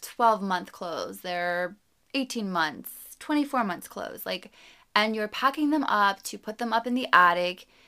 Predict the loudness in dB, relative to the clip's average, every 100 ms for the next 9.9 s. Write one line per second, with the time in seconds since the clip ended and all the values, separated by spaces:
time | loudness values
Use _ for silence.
0 | _ _ _ 0 6 6 6 4 2 0
1 | 2 6 6 4 -2 -4 -2 0 0 0
2 | -4 -6 -4 0 0 -2 -6 -6 -4 -2
3 | -2 -2 2 2 0 -4 -2 0 0 -4
4 | -6 4 6 6 4 0 -4 -4 -4 -2
5 | 0 0 0 -2 -2 -2 -2 -6 -4 -2
6 | -4 -6 -8 -6 -6 -2 -2 -2 -6 -16
7 | -20 _ _ -14 -8 -2 0 0 -2 -8
8 | -8 -6 0 4 4 2 0 -6 _ _
9 | _ -2 0 -2 -4 -8 -12 -14 -16